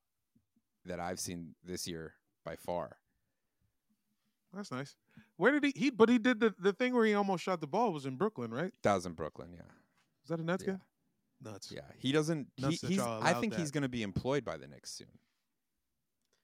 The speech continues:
Speaker 1: Right? Like
Speaker 2: Should be. I,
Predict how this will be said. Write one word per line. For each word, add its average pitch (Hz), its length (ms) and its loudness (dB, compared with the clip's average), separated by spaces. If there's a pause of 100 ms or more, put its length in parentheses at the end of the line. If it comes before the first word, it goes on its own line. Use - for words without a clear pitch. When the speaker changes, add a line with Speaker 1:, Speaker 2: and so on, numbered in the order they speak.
(800)
Speaker 1:
Right? 98 340 -2
Like 107 220 2
Speaker 2:
Should 165 240 -4
be. 147 160 0 (840)
I, 240 160 8